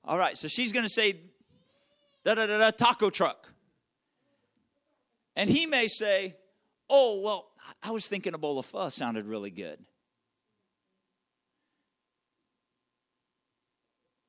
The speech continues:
And she may say, "Oh, yeah, you know, but I really want tacos. I was craving tacos today."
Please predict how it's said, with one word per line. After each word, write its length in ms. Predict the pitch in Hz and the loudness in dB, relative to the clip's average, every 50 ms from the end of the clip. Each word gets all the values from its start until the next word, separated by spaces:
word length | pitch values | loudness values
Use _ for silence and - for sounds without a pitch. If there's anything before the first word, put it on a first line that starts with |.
| _ _ _ _ _ _ - | _ _ _ _ _ _ -14
And 100 | 175 175 | -12 -10
she 140 | - - 233 | -10 -10 -8
may 120 | 214 202 | -8 -8
say, 120 | 190 - 196 | -6 -8 -8
"Oh, 220 | - - - - | -12 -14 -14 -12
yeah, 320 | 277 277 294 294 285 285 285 | -10 -8 -8 -8 -8 -10 -10
you 140 | 262 269 262 | -10 -10 -10
know, 100 | 262 294 | -10 -8
but 140 | 311 - - | -10 -12 -12
I 120 | 208 226 | -12 -12
really 240 | 226 254 262 240 214 | -10 -8 -8 -8 -8
want 220 | 190 160 - - | -8 -10 -10 -10
tacos. 400 | - - 135 151 - - 101 104 | -12 -10 -10 -10 -10 -12 -12 -10
I 80 | 127 175 | -10 -10
was 100 | 208 190 | -10 -10
craving 380 | - - 202 202 190 170 170 151 | -6 -4 -2 -2 -2 -2 -4 -4
tacos 500 | - 160 151 - - 135 120 113 - - | -2 -2 -2 -2 -4 -8 -10 -10 -10 -12
today." 280 | 113 98 95 98 107 | -14 -12 -12 -14 -16